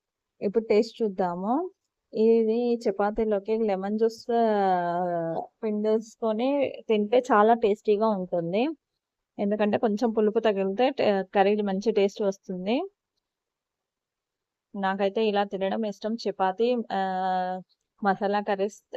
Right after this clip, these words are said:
with ఆనియన్‌తో తింటే చాలా బాగా అనిపిస్తుంది. ఈ కర్రీతో మూడు చపాతీలు తినేవాళ్ళు ఐదు తినేస్తారు, అంత బాగుంటుంది.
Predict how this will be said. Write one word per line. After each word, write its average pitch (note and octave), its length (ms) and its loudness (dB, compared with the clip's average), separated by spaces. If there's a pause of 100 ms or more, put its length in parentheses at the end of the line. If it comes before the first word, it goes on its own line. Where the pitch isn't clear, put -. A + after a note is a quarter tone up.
(260)
with A3+ 180 -2
ఆనియన్‌తో G3+ 680 0
తింటే G3 440 -2 (640)
చాలా G3+ 160 4
బాగా F#3+ 320 2
అనిపిస్తుంది. F#3+ 720 -4 (1120)
ఈ G3+ 100 2
కర్రీతో G#3 600 0 (420)
మూడు A3 180 4 (100)
చపాతీలు G#3 420 0
తినేవాళ్ళు G3 540 0
ఐదు G3 340 0
తినేస్తారు, F#3+ 680 -2
అంత G3 360 -2
బాగుంటుంది. F#3+ 840 0